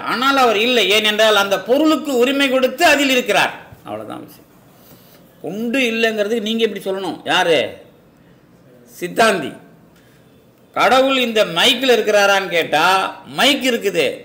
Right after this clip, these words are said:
கடவுள் இருக்கிறார். கடவுள் தானாக இல்லை, மைக்கா இருக்கிறார். மைக்குன்னு ஒரு பொருள் இருக்குது,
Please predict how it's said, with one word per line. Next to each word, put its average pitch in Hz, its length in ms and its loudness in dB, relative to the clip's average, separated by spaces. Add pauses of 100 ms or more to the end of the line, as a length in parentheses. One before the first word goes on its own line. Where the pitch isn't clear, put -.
(280)
கடவுள் 262 340 4
இருக்கிறார். 214 460 2
கடவுள் 262 380 0
தானாக 262 480 2
இல்லை, 233 240 2
மைக்கா 277 380 2
இருக்கிறார். 175 380 2 (2000)
மைக்குன்னு 294 520 2
ஒரு 262 120 4
பொருள் 294 280 2
இருக்குது, 233 320 0